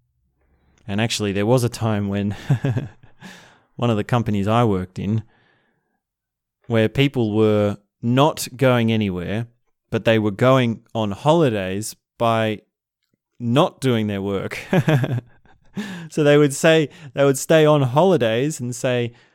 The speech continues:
"Don't, don't call me. I'm not gonna respond to any emails and I'm not gonna do anything. My phone and my computer will be off. I'm on holidays." And they say, "Oh, where are you going?" And say, "Oh, I'm not going anywhere. I'm just gonna be in my room."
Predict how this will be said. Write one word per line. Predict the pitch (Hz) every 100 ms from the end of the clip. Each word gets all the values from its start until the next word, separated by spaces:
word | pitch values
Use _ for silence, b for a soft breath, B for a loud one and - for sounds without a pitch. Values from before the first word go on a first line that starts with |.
| b b _ -
"Don't, | 135 156 -
don't | 151 156
call | - 156 160
me. | 160
I'm | 135
not | 127 139
gonna | 135
respond | 131 120 - 139 139
to | 131
any | 131 147 131 131
emails | 131 131 131
and | 117
I'm | 110
not | 123
gonna | 135 117
do | 107 131
anything. | 117 117 127 123
My | 107
phone | 98 - 139 143 139
and | 117
my | 110
computer | 104 104 - 143 131
will | 113
be | 104 104 -
off. | 151 185 - - _ _ _
I'm | 104 107
on | 131
holidays." | 131 127 127 117 95 92 - - - _ _ _ _
And | 107
they | 107
say, | - 123
"Oh, | 131
where | 143 175
are |
you | 180 165
going?" | 175 202 151 95 92 _ _
And | 123
say, | - 117
"Oh, | 127 -
I'm | 113 110
not | 127
going | 135 135 135
anywhere. | 135 131 113
I'm | 107
just | 120
gonna | 135 131
be | 120 127
in | 123
my | 120
room." | 117 139 131 104